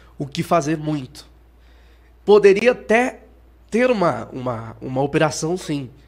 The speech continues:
mas seria muito arriscado. Seria muito arriscado porque os médicos disseram que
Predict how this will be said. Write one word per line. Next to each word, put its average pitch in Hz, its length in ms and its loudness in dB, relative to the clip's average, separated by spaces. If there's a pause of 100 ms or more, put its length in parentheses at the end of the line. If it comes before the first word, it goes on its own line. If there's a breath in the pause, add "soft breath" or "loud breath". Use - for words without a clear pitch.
(380 soft breath)
mas 147 200 -2
seria 156 260 0
muito 196 240 -4
arriscado. 123 600 -6 (300)
Seria 147 300 -2
muito 196 200 -2
arriscado 156 520 0
porque 175 560 0 (420)
os 143 160 -6
médicos 165 680 -4
disseram 160 680 -4
que 160 720 -8